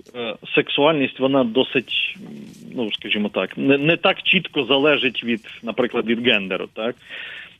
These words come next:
Тобто є люди з там, те, що, ну, те, що умовно називається з більш там вираженою сексуальною конституцією, там середньою, менш вираженою і таке інше. І тут в даному випадку скоріше треба,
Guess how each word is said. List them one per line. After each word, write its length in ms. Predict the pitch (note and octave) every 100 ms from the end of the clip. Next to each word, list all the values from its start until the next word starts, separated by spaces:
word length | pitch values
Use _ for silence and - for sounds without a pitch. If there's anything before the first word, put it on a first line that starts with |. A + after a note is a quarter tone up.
| _
Тобто 240 | - - G#2+
є 240 | G#2+ C3
люди 300 | A#2 A#2+ G2+
з 80 | -
там, 140 | - F2 D#2+ -
те, 120 | A#2
що, 140 | - C#3
ну, 140 | D3+
те, 140 | D3
що 160 | B2 C#3 -
умовно 440 | E3+ E3+ C3+ A#2
називається 680 | A2+ G#2+ A2 G#2+ G2+ - A2
з 80 | G2+
більш 360 | G#2+ A2 G2+
там 180 | - G2
вираженою 520 | B2+ F3+ C3 C3+ B2
сексуальною 540 | A2+ - - B2 A2 G#2
конституцією, 800 | A#2+ G#2+ A#2 B2 A2+ - A2+ G2
там 160 | F2+
середньою, 640 | - - C#3 C3+ A#2 G#2+ F#2+
менш 380 | G#2+ B2 - A#2+
вираженою 460 | G#2 G2 G#2 G2+
і 40 | G2
таке 240 | - -
інше. 340 | G2+ F2 - - _ - - - - - -
І 80 | -
тут 220 | B2+ G#2+
в 60 |
даному 300 | G#2+ B2 A2
випадку 480 | G#2 G2+ C3+ - B2
скоріше 380 | - C#3 C#3+ C#3
треба, 300 | C3 D3 B2+